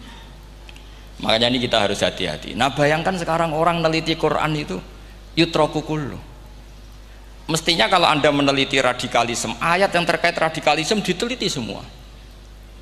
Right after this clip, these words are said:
Ternyata di surat Taubat yang disebut Suratus Saif, yang bahkan haram baca bismillah,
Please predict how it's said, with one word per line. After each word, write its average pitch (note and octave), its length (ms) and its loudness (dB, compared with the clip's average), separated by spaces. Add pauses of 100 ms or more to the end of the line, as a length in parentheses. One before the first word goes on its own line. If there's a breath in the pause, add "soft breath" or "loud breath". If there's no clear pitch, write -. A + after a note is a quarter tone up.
(120)
Ternyata A#3 420 2
di D#3+ 140 0
surat F3 340 2
Taubat G3 400 4
yang D3+ 140 2
disebut C#3+ 420 0
Suratus D#3+ 640 2
Saif, - 340 0
yang C3+ 160 2
bahkan C3 320 2
haram C3+ 380 0
baca B2 260 2
bismillah, D#3+ 540 -2